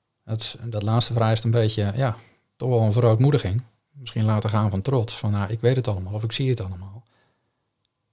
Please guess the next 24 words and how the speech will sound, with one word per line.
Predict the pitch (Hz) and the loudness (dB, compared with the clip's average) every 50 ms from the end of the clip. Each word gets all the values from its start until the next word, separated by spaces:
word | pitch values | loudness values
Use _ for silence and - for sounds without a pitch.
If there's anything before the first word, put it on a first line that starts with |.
| _ _ _ _ | _ _ _ _
Ons | - 127 - - | 0 0 0 2
kennis | - 160 156 143 123 - | 2 2 4 2 2 0
beperkt. | - 113 - 170 175 139 95 90 - - - - - - - - _ _ _ _ _ _ _ _ _ _ _ _ _ _ _ _ _ _ _ _ | -4 -4 -2 -2 0 0 -2 -2 -6 -10 -14 -14 -16 -18 -20 -20 _ _ _ _ _ _ _ _ _ _ _ _ _ _ _ _ _ _ _ _
En | - 127 | -8 -4
sommige | - 165 151 127 123 | 0 0 2 2 2
mensen | 143 135 131 117 - | 2 2 2 0 0
vertellen | - - 139 139 147 131 110 | 0 0 2 4 4 4 4
me, | 104 | 4
"Ja, | 104 101 101 113 123 127 131 127 | 4 4 2 2 2 2 0 0
maar | 113 107 107 117 | 0 -2 -2 -4
ik | 113 - | -6 -8
heb | - 131 | -8 -6
de | - 135 | -4 -2
Bijbel, | 131 151 165 180 175 165 156 147 147 - _ _ _ _ _ _ _ _ _ _ _ - 131 | 0 0 0 2 2 2 2 2 -2 -6 _ _ _ _ _ _ _ _ _ _ _ -20 -12
ja, | 135 151 143 135 147 | -8 -6 -6 -4 -4
die | 151 156 | -4 -4
heb, | 160 - - | -4 -6 -6
die | - 240 | -4 0
heb | 214 196 | 0 0
ik | 190 | 2
wel | - 196 175 | 2 2 2
gelezen." | - 202 226 220 156 117 - 139 190 226 - | 2 2 2 4 4 6 6 4 2 0 -4
Maar, | - 165 151 151 151 156 156 156 | -4 0 2 2 4 4 4 2
en | 165 | 0